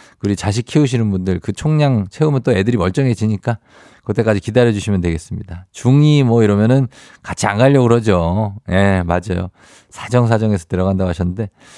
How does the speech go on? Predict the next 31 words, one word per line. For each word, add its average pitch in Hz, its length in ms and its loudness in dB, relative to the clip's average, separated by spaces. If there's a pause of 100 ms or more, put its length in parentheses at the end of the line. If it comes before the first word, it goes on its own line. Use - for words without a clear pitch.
(280)
어, 95 360 -6 (220)
잘 107 220 -2
다녀오시기 117 400 2
바랍니다. 82 340 -2
용평으로. 85 640 -4 (460)
그리고 104 120 -2
이공칠사님, 127 600 0
"오늘 117 160 2
우리 120 200 2
아들 127 160 0
진우의 135 380 0
열 104 140 4
번째 135 240 -4
생일이에요. 107 560 0
매일 104 240 2
아침 104 180 -4
라디오 92 280 -2
듣는데 101 340 -2
조우종님이 107 560 -2
축하해 - 300 -2
주시면 113 280 -4
엄청 92 240 -4
좋아할 107 240 0
것 117 120 -8
같네요." 85 360 -2 (600)
예, 92 100 0
진우야, 143 800 2 (100)
열 101 140 0
번째 127 240 -2
생일 131 260 2
축하하고, 123 840 0